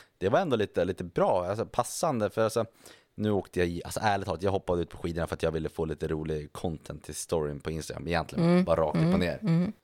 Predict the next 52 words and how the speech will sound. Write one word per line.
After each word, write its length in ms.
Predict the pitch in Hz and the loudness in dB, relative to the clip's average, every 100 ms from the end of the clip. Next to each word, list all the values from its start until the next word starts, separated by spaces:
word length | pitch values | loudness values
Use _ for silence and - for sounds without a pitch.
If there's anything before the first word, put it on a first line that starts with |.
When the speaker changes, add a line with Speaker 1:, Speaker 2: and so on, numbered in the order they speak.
| - | -6
Speaker 1:
Tänkte, 220 | 85 80 | -4 0
ja 120 | 95 | 2
men 180 | 98 92 | 4 2
för 160 | - 87 | 2 2
att 60 | |
represent 440 | 87 - 87 85 82 | 0 -2 -2 -2 -2
lite 160 | 78 | -2
Norrland 360 | 87 90 85 76 | 2 2 0 -2
där. 220 | 73 69 - _ _ _ _ | -2 -4 -8 _ _ _ _
Så 140 | - 110 | -6 -6
åkte, 240 | - 82 | -6 -8
och 100 | 117 | 2
så 140 | 135 | 2
rakt 460 | 120 113 135 123 - | 4 4 2 2 -2
in 180 | 95 87 | -6 -2
en 80 | 90 | 0
jävla 280 | 87 80 | 0 0
älg. 400 | 107 139 69 - - 214 | 0 0 -2 -10 -10 -2
Speaker 2:
Mm. 200 | 180 - - _ _ - | 0 0 -6 _ _ 0
Speaker 1:
Alltså, 140 | 113 | 0
bara, 400 | 104 117 113 113 | 2 2 2 2
eh, 100 | 95 | 0
alltså, 200 | 82 - | -2 -6
jag 160 | 110 110 | 0 0
hade 140 | 113 | 0
kunnat 180 | - 110 | -2 0
gjort 140 | 107 101 | 0 0
världens 500 | 104 143 143 107 101 | 2 4 2 0 -2
mest 160 | 101 | -4
idylliska 800 | 92 85 85 120 110 95 - 95 | -4 -8 -2 0 2 0 -2 -4
video. 420 | 101 123 92 78 - - _ - | 0 0 0 -2 -6 -14 _ 0
Speaker 2:
Men 140 | 208 | 4
du 60 | 214 | 4
åkte 180 | 214 208 | 4 4
in 120 | 208 | 4
i 40 | |
en 120 | 190 | 4
älg? 480 | - - - 165 190 - | 4 2 0 -2 -4 -6
Speaker 1:
Ja, 140 | - - | -6 -8
åka 300 | - - - - | -10 -8 -6 -4
in 200 | 90 73 | -2 -2
var 80 | 71 | -2
väl 100 | 73 | -2
en 100 | 76 | -2
överdrift, 400 | 78 76 78 - | -2 -2 -4 0
men 320 | 85 82 78 | 2 2 -2
fem 340 | - - 95 | -4 0 0
meter 260 | 92 87 90 | 0 -2 0
ifrån 260 | 95 101 82 | 0 2 0
i 20 | |
alla 120 | 80 | -2
fall. 220 | 73 67 | -2 -4